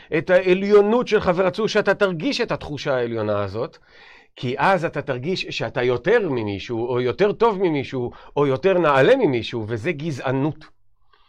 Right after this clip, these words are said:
מחזיקים את העזתים בגטו יותר גרוע משלנו, כדי שיהיה לנו למי להשוות. הם עושים את זה בכוונה. הם בכוונה ממררים להם את החיים,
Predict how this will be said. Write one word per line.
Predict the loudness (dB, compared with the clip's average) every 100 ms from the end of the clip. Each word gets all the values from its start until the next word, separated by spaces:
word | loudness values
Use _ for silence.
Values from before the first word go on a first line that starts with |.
| _ -20 -20 -20 -10 0 0 2
מחזיקים | 2 0 0 -2 -2 0
את | 0 2
העזתים | 2 4 4 2 2 0 0 0
בגטו | 0 2 2 4 4
יותר | 4 4 4 4
גרוע | 4 2 4 2
משלנו, | 2 0 0 0 0 -2 -6 -12 -20 0
כדי | 2 2
שיהיה | -2 2 4
לנו | 6 6 4
למי | 4 4 4
להשוות. | 6 4 4 2 4 4
הם | 2
עושים | 2 0 0
את |
זה | 4
בכוונה. | 4 4 4 4 6 6 4 0 -14 _ _ -20 -20 -20 _ -4
הם | 2 4 2 4
בכוונה | 4 6 4 6 8 8
ממררים | 8 8 8 8 6
להם | 8 8
את | 6 4
החיים, | 2 4 4 0